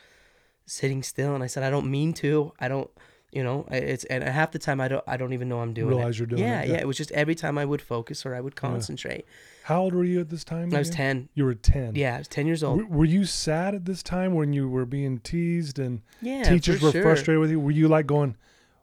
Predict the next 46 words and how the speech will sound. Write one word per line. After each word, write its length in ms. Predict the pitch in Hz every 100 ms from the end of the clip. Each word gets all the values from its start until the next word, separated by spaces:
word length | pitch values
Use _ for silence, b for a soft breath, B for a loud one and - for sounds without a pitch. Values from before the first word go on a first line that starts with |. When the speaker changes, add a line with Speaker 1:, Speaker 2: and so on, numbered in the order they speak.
| b -
Speaker 2:
were 160 | - 151
you, 200 | 165 160 -
were 140 | - 160
you 100 | 156
questioning 440 | - 190 196 214
yourself, 360 | 202 190 190 170
like, 140 | 147
"Why 200 | 135 165
can't 200 | 180 175
I 60 | 170
stop?" 540 | 156 165 175 185 -
Or 300 | 135 123 117 - _ _
Speaker 1:
Yeah, 240 | 233 277
Speaker 2:
what 80 | 220
Speaker 1:
I 40 | 190
Speaker 2:
was 60 |
Speaker 1:
mean, 80 | 202
Speaker 2:
going 60 | 180
Speaker 1:
there 60 | 220
Speaker 2:
through 60 | 180
Speaker 1:
was, 40 |
Speaker 2:
your 80 | 151
mind? 300 | 147 123 104
Speaker 1:
there 120 | 180 214
was, 200 | 202 170
there 180 | 185 196
was 180 | 185 165
the, 360 | 170 170 131 -
the 160 | -
part 240 | - - 226
of 80 | 185
it 80 | 156
was, 180 | 156
like, 460 | - 143 135 - - -
"Just 240 | - 160
let 140 | 165 151
it 140 | 131
be. 360 | 117 131 - -
Like, 260 | - 131 -
it's 180 | 139 -
not 160 | 147
that 200 | 147 135
big 160 | 131 135
of 80 | 131
a 60 |
deal." 440 | 117 131 123 107